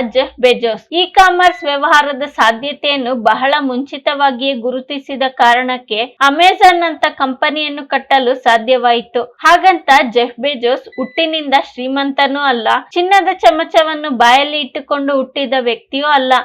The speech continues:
ಅದೇ ರೀತಿ ವರ್ಷಗಳ ಕಾಲ ವಿಶ್ವದ ನಂಬರ್ ಒನ್ ಸ್ಥಾನದಲ್ಲಿದ್ದ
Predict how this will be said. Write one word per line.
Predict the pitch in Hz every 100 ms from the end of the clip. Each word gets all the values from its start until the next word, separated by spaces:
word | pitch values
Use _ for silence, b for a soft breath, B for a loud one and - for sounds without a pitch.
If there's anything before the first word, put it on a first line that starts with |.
| -
ಅದೇ | 294 320 392
ರೀತಿ | 359 311 262 285
ವರ್ಷಗಳ | 247 214 - 285 285 285
ಕಾಲ | 285 262 254 233 247
ವಿಶ್ವದ | 254 - 277 254 269
ನಂಬರ್ | 247 233 240 247
ಒನ್ | 285 320
ಸ್ಥಾನದಲ್ಲಿದ್ದ | - 277 262 240 254 247 220